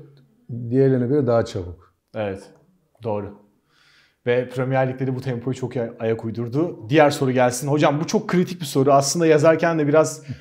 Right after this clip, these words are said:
Speaker 2: düşündüm. Çünkü sizin serbest vuruşlarınıza, frikiklerinize gerçekten
Speaker 1: <clears throat>
Speaker 2: hayranım. Ama diğer isimler de çok kaliteli.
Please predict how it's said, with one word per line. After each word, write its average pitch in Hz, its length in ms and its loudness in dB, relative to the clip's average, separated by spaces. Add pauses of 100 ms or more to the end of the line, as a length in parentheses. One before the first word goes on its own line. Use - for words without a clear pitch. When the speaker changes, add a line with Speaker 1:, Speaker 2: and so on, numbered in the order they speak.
(200)
Speaker 2:
düşündüm. 175 600 2 (200)
Çünkü 175 540 2 (380)
sizin 170 720 -2 (140)
serbest 160 500 2
vuruşlarınıza, 151 460 -2
frikiklerinize 156 640 -2
gerçekten 156 420 2
Speaker 1:
<clears throat> 160 100 8
Speaker 2:
hayranım. 139 500 6
Ama 165 240 2
diğer 165 160 4
isimler 165 360 2
de 156 60 0
çok 151 220 0
kaliteli. 139 540 0